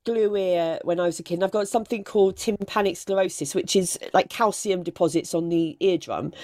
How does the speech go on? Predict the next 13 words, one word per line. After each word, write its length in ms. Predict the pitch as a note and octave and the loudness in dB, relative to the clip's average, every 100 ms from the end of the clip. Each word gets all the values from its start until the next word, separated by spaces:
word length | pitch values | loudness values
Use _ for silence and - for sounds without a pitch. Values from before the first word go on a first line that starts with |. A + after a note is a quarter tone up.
| - - - - | -14 -12 -14 -6
And 140 | F#3 | -2
what 140 | A3+ - | 0 0
that 140 | G3 | 0
means 200 | G3 F#3 | -2 -2
is 140 | E3+ F3 | -2 -2
it 120 | - | 0
just 360 | G3+ F3 - _ | -2 -2 -10 _
prevents 400 | - F#3 F#3+ F#3 | -2 4 4 2
the 120 | G#3 | -4
eardrum 380 | F#3+ F3 F#3 F3 | -2 0 -2 -2
from 280 | E3 F#3 E3+ | -4 -2 -2
vibrating 760 | F3 E3+ F#3+ F3 - D#3+ D#3 D3+ _ _ - | 0 0 0 -2 -2 -2 -2 -6 _ _ -4
effectively. 720 | - - - C#3+ B2+ A#2 | 2 2 0 -2 0 0